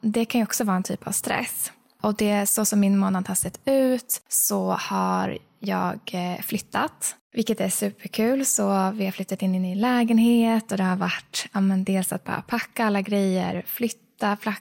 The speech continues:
packa in, och vi ska också börja renovera hela lägenheten.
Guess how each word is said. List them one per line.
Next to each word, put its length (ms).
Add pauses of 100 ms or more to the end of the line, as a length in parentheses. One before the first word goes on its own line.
(160)
packa 280
in, 440
och 200
vi 80
ska 180
också 420 (160)
börja 300
renovera 560
hela 240
lägenheten. 720